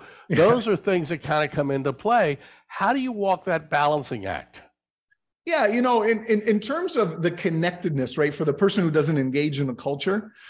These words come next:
Speaker 1: So first and foremost, we have a no a-holes policy here. Every single person on our team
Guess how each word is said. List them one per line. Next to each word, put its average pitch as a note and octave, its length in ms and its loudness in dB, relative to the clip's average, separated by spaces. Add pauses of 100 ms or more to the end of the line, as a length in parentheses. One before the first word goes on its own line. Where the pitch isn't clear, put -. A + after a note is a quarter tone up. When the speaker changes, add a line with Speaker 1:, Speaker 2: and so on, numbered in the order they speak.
(180)
Speaker 1:
So G3 240 4
first D4+ 380 0
and C#4 140 2
foremost, D#3+ 540 2
we F3 120 4
have G3 160 4
a F3 40 4
no E3 260 2
a-holes C#3+ 460 0
policy B2 460 -8
here. A2+ 240 -8 (280)
Every C#4 300 4
single C#4 300 4
person A3 400 2
on G3+ 240 0
our A#3+ 100 4
team F3 360 -2